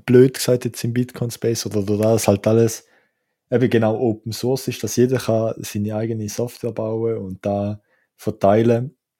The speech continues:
ist dann eben meistens d-, das Thema Support, oder?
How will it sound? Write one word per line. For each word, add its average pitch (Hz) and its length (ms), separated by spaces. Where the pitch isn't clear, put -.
ist 139 240
dann 123 100
eben 113 180
meistens 110 580
d-, 107 200
das - 180
Thema 113 320
Support, 127 640
oder? 101 500